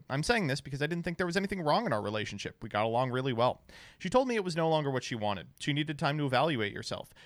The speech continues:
So we broke up, and not even a week after, she ends up in a relationship with another girl her same age. I knew she was bisexual, so the possibility of her ending up with the girl was not foreign to me, but the type of relationship they have is a complete shock.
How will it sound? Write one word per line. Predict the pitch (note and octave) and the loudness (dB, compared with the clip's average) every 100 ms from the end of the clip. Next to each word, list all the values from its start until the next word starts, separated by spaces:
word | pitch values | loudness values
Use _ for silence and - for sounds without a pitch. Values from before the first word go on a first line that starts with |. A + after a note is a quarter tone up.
| - | -10
So | - | -2
we | D#4+ | 0
broke | F3+ C#3+ C#3 | 4 2 4
up, | A#2+ - - - | 2 2 -8 0
and | D3 | 4
not | E3+ G#3+ | 4 4
even | G#3+ G3+ | 2 0
a | |
week | F3+ A#3+ | 0 2
after, | F#3+ A3 - A#2+ | 4 4 2 -2
she | D3 E3 | -2 -4
ends | D#3 G#3+ A#3+ | -2 -2 -2
up | B3+ | -2
in | G#3+ | -2
a | |
relationship | F3 C#3+ C#3 C3+ C3+ | 0 0 -2 -4 -4
with | - | -4
another | A#2 C3 F#3+ | -2 -2 -2
girl | B2 G#2+ G#2+ | 2 2 2
her | D3+ | 0
same | C#3+ G#2+ G2+ | -2 -2 0
age. | B2+ B2 - - - - | 0 -2 -4 -12 -12 -2
I | B2 | 0
knew | C3 G#3 | 0 -2
she | - | -2
was | A#3 G#3 | -4 2
bisexual, | G3 F#3 - A2+ G#2+ G#2 | 2 2 0 -2 -4 -4
so | C#3 C3+ | -4 -6
the | A#2 | -2
possibility | C3+ C#3+ D3 B2 A#2+ A#2 | 0 0 0 -2 -2 -2
of | A2 - | -4 -6
her | A#2+ G#2+ | -6 -4
ending | A#2 A2+ | -6 -6
up | G#2+ | -8
with | A#2 | -10
the | A#2 | -6
girl | A#2+ B2 | -2 0
was | C#3 C3+ | 0 0
not | G#3+ | -2
foreign | - D4+ D#4 G3 | -2 0 0 0
to | - | -2
me, | A#2 A#2+ C#3 - - - - - | -2 -2 -6 -14 -20 -20 -14 -4
but | |
the | C4 | 0
type | F4 A4 G#4 | 4 4 4
of | A#3 | 2
relationship | B3+ A3 G3+ G#3 G#3 - | 4 4 2 0 -2 0
they | F3 | 2
have | D#3+ C3+ C3+ B2+ C#3 C3+ - - | 4 6 4 2 -6 -10 -14 -8
is | B2 G#2+ G#2+ | -2 -2 -2
a | A#2 | -4
complete | - A2 A2+ G2 | -4 -8 -8 -8
shock. | - - - - - | -6 -4 -6 -8 -20